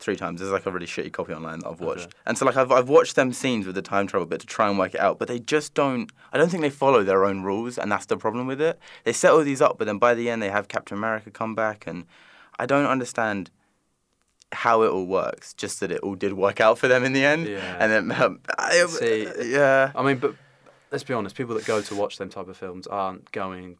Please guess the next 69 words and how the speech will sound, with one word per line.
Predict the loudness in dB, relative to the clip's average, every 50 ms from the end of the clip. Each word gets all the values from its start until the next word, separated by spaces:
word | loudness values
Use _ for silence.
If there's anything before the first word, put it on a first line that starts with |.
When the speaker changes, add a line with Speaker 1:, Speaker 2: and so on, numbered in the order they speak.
| _ _ _
Speaker 2:
to | -18 -10
go, | -8 -6 -6 -6 -6
"Oh, | -6 -6 -6 -6 -8 -12 -12
I | -12 -8
don't | -6 -4 -6 -6
think | -6 -12 -14 -12
that's | -12 -14 -14 -12
quite | -10 -10 -10 -8
plausible." | -8 -10 -10 -10 -10 -14 -12 -12 -10
It | -6 -4
is, | -2 -2 -2 -2 -4 -6
Speaker 1:
Yes. |
Speaker 2:
it's | -8 -8 -8
a | -8 -8
sci-fi | -4 -2 -2 -2 -2 -2 -4 -4
Speaker 1:
Yeah. | -4
Speaker 2:
film. | -6 -8 -10 -10 -10
There's | -12 -12 -12 -12 -8 -6
aliens, | -4 -4 -4 -6 -10 -12 -14 -16 -16 -16 -16 -12
there's | -12 -12 -10 -10 -14
big | -16 _ -12 -12 -10
spaceships, | -12 -12 -8 -6 -6 -6 -8 -10 -14 -16 -20 -20 -12 -8
there's | -6 -6
Speaker 1:
Yeah. | -2 -2
Speaker 2:
stuff | -2 -4 -4 -6
that | -8 -8
we | -6 -8 -8 -8 -8 -10 -14 _ _ _ _ _ _ _ _ _ _
don't, | -6 -6 -6 -6 -10 -12 -10
we | -10 -8
conceive | -6 -6 -4 -2 -2 0 0
as | 0 -2 -4 _ _ _ -6
possible, | -4 -4 -4 -4 -8 -10 -10 -10 -12 -12 -16 _ _ -6
but | -4 -2
we | 2 2
Speaker 1:
Yes. | 2 2 2 0 -2 -6
Speaker 2:
don't, | -12 -16 -8
they're | -6 -4 -4
not | -4 -6 -6
reality | -6 -4 -4 -4 -6 -8 -10 -10 -10
at | -10
the | -10
minute. | -12 -12 -12 -14 -14 -8
They're, | -6 -4 -4 -6 -8 -6
they're | -4 -4
f-, | -4 -6 -8 -18 -10 -6
in | -4 -4
the | -4
future, | -4 -6 -10 -10 -8 -10 -8
maybe | -8 -8 -10 -10
we'll | -12 -12
have | -12 -12 -10
spaceships. | -8 -6 -4 -2 0
Speaker 1:
Yeah, | 0 0 0 -2
Speaker 2:
There | -2 -2
might | 0 0 0 0 0
be | -6
Speaker 1:
'cause | -6 -6 -6 -6
it's | -6 -6
all | -6 -6
Speaker 2:
aliens. | -6 -6
Speaker 1:
scientific | -4 -4 -4 -4 -6 -8 -8 -2
Speaker 2:
We | 2
might | 2 2 2
have | 2 0
a |
shared | -2 -4 -2 -2 -2 -2 -4 -6
universe, | -8 -10 -10 -10 -10 -12 -10 -10 -10 -10 -10
Speaker 1:
theory. | -8 -6
Speaker 2:
but | -6 -6 -6 -6